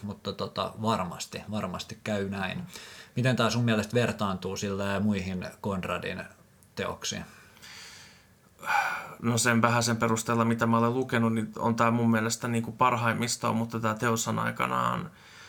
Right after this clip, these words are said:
Speaker 2: öö, tää, tän vastaanotto oli huono.
Speaker 1: Hmm.
Speaker 2: Tää myy todella vähän.
Speaker 1: Mistä sä luulet, että se johtuu?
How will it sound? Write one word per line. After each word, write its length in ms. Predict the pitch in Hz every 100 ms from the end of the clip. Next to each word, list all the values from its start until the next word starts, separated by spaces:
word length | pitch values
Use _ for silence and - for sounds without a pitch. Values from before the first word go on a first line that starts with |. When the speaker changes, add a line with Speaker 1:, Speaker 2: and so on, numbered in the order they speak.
| - - - -
Speaker 2:
öö, 500 | 90 76 76 67 65 65 113 - - - - - - _ - - - _ - - _ _ - - - _ - -
tää, 560 | 110 107 104 98 76
tän 220 | 85 113
vastaanotto 640 | 113 117 - 101 110 110 -
oli 120 | -
huono. 340 | - - - - - _ -
Speaker 1:
Hmm. 320 | 101 101 92 76 - - 104 -
Speaker 2:
Tää 160 | 113 113
myy 200 | 113 110
todella 460 | 113 92 78 95
vähän. 380 | - - - - - - _ -
Speaker 1:
Mistä 280 | - 101 -
sä 80 | 104
luulet, 340 | 110 120 110
että 120 | - -
se 60 |
johtuu? 460 | 110 101 - 110